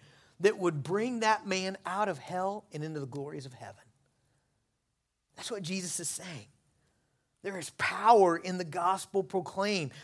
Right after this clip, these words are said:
There is power in the, in the harvest. And there's this great passage in Amos that I believe is fulfilled in, in what Jesus is, is doing right here in John four.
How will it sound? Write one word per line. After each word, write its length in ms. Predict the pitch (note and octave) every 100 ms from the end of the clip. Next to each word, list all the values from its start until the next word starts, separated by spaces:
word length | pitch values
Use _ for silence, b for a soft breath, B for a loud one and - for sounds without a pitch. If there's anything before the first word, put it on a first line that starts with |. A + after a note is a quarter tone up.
| B
There 120 | E3
is 100 | C#3
power 480 | - - G#3 A3+ G3+
in 80 | E3+
the, 120 | E3
in 100 | F3+
the 100 | F3
harvest. 380 | C3+ F#3+ E3+ C#3 B B
And 100 | G3
there's 140 | G#3 F#3+
this 100 | C#3+
great 340 | C#3+ F#3 F#3
passage 460 | - G3 D#3+ D#3+ D3
in 140 | C#3+
Amos 380 | D3+ E3+ F3 C3 -
that 180 | C3 - B B B
I 80 | C#3+
believe 260 | F3 F3
is 100 | D3+
fulfilled 580 | - C#3 - F3+ E3+ C#3+
in, 160 | B2+ B2
in 140 | C#3+
what 160 | D3 C#3+
Jesus 500 | B2 D#3+ D#3+ C#3+ D3+
is, 200 | C3+ -
is 180 | D3 C3
doing 320 | C3+ E3 C#3+
right 200 | D3 D#3
here 200 | D3 D#3
in 100 | C#3+
John 260 | D3 D3
four. 300 | C#3 E3 D3+